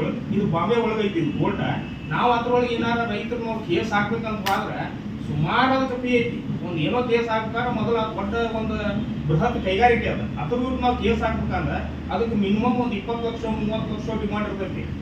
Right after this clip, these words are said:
ಅಷ್ಟು ಪಗಾರ ಕಟ್ಟಿ ನಾವು ಕೋರ್ಟ್ನಾಗ ಹೋಗಿ ಕೆಲಸ ಮಾಡಕ್ ಆಗಂಗಿಲ್ಲ.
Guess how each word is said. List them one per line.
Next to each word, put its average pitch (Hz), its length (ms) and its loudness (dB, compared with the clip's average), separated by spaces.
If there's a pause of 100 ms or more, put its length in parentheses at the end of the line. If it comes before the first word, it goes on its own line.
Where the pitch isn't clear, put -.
(100)
ಅಷ್ಟು - 200 -2
ಪಗಾರ 233 260 2
ಕಟ್ಟಿ 233 260 0 (160)
ನಾವು - 160 0 (140)
ಕೋರ್ಟ್ನಾಗ 226 440 2
ಹೋಗಿ 208 220 -2 (120)
ಕೆಲಸ 185 160 -6 (120)
ಮಾಡಕ್ 185 260 -2
ಆಗಂಗಿಲ್ಲ. 180 380 2